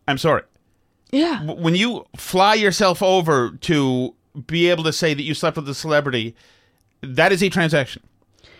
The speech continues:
Speaker 2: And they're like, "There's texts." Yeah, the text says, "I can't believe you, I told you to use a condom and you didn't." Which, by the way, isn't rape.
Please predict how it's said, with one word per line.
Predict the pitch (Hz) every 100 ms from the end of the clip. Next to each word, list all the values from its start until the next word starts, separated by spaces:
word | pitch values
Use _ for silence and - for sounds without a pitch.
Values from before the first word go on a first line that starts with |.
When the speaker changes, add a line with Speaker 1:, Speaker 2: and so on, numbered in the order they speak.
| _ -
Speaker 2:
And | 233
they're | 247 220
like, | 202
"There's | 247 220 -
texts." | - - 214 - - - - - - - _
Yeah, | 277 254
the | - 220
text | - 254 262 -
says, | 262 240 214 208 - - _ _ _ -
"I | 208
can't | 196 226 208
believe | 202 208 208 202 185 180 _ _ _
you, | 202 196 190 180 _ _ _ _ _ _ _ _ _ _ -
I | 190 180 180 -
told | 208 190 185
you | 185
to | 180
use | 175 170
a | 175
condom | - 180 170 147
and | 151
you | 147 - -
didn't." | 160 156 - -
Which, | 202 - -
by | 233 254
the | 269
way, | 220 254 339 - _ _ _ -
isn't | 190 185 - _ _ _ -
rape. | 151 -